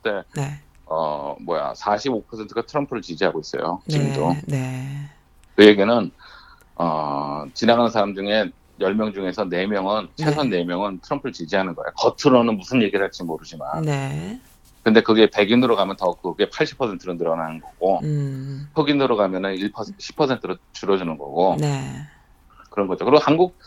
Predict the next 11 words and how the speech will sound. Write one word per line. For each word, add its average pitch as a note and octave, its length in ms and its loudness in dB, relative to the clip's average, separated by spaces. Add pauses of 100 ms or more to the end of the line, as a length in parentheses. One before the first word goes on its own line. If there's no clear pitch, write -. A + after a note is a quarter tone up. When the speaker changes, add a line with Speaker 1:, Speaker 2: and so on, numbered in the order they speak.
(180)
Speaker 1:
우리 C#3 120 2
주변에 D#3 280 -2
한인들도 D3+ 540 0
얼마나 G#3 340 0
많은 A2+ 200 0
사람이 A2 220 -6
트럼프 C3+ 300 -8
지지합니까? D#2 760 -10 (260)
Speaker 2:
<laughs> - 240 -20
네, G3+ 380 6
맞아요. D3 460 -4